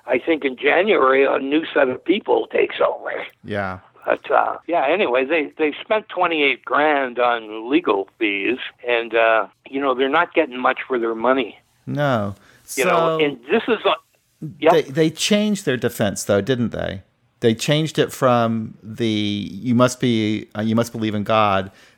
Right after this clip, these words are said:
Speaker 2: Then they didn't.
Speaker 1: Well,
Speaker 2: Go ahead.
Speaker 1: what, what's happened, that defense got rejected. So the adjudicators, they listened to that. They listened to what Larry had to say, and they said, uh, "No, no, no, no, we're not buying this."
Speaker 2: <laughs>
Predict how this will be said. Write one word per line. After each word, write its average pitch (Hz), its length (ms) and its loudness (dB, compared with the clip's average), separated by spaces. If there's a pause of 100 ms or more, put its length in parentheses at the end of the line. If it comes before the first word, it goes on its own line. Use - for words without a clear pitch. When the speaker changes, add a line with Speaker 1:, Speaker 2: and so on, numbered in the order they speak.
Speaker 2:
Then 135 160 -4
they 143 120 0
didn't. 135 200 -4
Speaker 1:
Well, 156 320 2 (560)
Speaker 2:
Go 127 120 -10
ahead. 98 220 -8 (600)
Speaker 1:
what, 277 200 0 (100)
what's 254 220 0
happened, 180 480 2
that 240 200 2
defense 165 380 2
got 135 220 2
rejected. - 720 -2
So 151 160 4
the 135 260 0
adjudicators, 139 720 2
they 120 120 4
listened 127 360 -2
to 113 100 0
that. 107 360 2 (340)
They 123 140 2
listened 135 320 0
to 113 60 0
what 110 200 0
Larry 117 380 4
had 110 220 0
to 107 80 -4 (120)
say, 107 380 2 (340)
and 113 180 -2
they 107 140 0 (100)
said, 101 360 2
uh, 92 180 2
"No, 98 300 -2
no, - 180 0
no, 50 180 -4
no, 50 180 0
we're - 140 2
not - 240 0
buying 85 420 0
this." 113 140 -8
Speaker 2:
<laughs> 107 80 -10